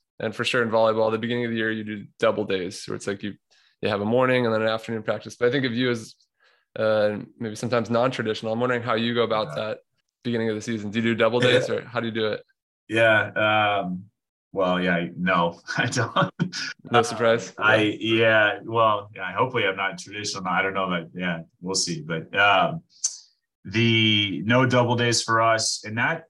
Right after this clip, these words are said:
Speaker 2: um, I, I think that's something that other coaches have been doing. We, we started, uh, moving away from that, uh, a couple years back when I was at Miami. And, uh, but I think, if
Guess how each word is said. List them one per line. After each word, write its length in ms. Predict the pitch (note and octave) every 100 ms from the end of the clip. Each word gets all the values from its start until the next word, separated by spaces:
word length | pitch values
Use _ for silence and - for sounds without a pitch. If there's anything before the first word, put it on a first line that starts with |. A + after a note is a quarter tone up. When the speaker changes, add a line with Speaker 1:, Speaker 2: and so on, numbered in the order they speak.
| A#2+
Speaker 2:
um, 340 | A2+ G#2+ F#2
I, 160 | A2 A2
I 60 |
think 200 | A2 -
that's 180 | - B2+
something 260 | B2+ A2+ A2
that 220 | F#2+ F#2
other 420 | F#2+ G2+ G#2 G2 F#2+ -
coaches 420 | G#2+ G#2 G#2+ -
have 100 | F#2+
been 120 | F#2+
doing. 240 | G2+ A#2
We, 240 | A#2 B2 - F#2+ G2 D#2+ C2+ -
we 240 | - F2+ B2+
started, 500 | - C#3+ F#2 D#2+ D2+ _ _ _ E2+
uh, 180 | F2 E2
moving 280 | F2+ G#2+ F#2+
away 240 | F2+ A2+
from 260 | C3 G2 F2
that, 360 | D#2 D2+ D2+ _ _ _ _ _ _ -
uh, 340 | C#2+ D2 C#2
a 40 | C2
couple 240 | - F#2+
years 220 | F#2+ F2+ F2
back 240 | F2 E2+
when 100 | F2
I 100 | E2
was 200 | E2 D#2+
at 80 | E2
Miami. 440 | E2+ E2 E2+ A#2+ - _ _
And, 320 | D#2 D#2+ E2
uh, 280 | E2 D#2+ D2+
but 140 | D2+ E2
I 80 | E2+
think, 320 | A2+ C3+ A#2
if 180 | -